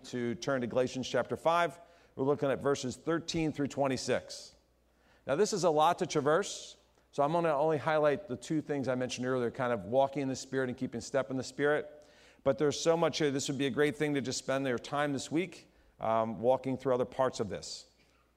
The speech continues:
So I'm gonna read that, starting in verse thirteen. "You, my brothers and sisters, were called to be free.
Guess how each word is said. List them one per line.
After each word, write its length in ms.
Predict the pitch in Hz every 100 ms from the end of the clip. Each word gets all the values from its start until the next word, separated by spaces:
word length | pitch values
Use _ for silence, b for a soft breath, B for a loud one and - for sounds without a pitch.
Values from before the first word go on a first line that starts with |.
| _ _
So 80 | 123
I'm 60 |
gonna 120 | 127 127
read 200 | 123 110
that, 300 | 98 - -
starting 300 | 127 123 120
in 60 |
verse 180 | 110 98
thirteen. 420 | 113 107 113 95 - _ _ _ _ b b b b b
"You, 180 | 139 185
my 140 | 202
brothers 320 | 180 170 160 151
and 100 | 139
sisters, 340 | 165 - 139
were 60 | 131
called 240 | 139 131
to 60 | 123
be 100 | 127
free. 380 | - 101 78